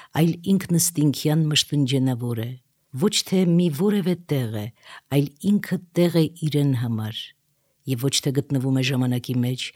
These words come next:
այլ ժամանակները նրանից են գոյացել, և ոչ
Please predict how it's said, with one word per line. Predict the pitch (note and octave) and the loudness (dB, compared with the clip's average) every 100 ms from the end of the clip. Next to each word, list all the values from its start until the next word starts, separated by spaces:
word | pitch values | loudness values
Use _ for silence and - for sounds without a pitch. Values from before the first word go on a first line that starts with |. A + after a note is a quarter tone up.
| - - | -18 -6
այլ | C#3 C3 | -2 0
ժամանակները | B2+ C3+ C3 B2+ - B2+ C#3 | 2 2 2 2 0 0 2
նրանից | D3+ D3 F3+ F3+ - | 2 2 2 2 0
են | B2 | -2
գոյացել, | A#2 B2 A2+ A2 - G#2 A2 - - - - | -2 -4 -4 -4 -6 -8 -12 -16 -20 -20 -6
և | C3 C3+ | -2 0
ոչ | G3 | 0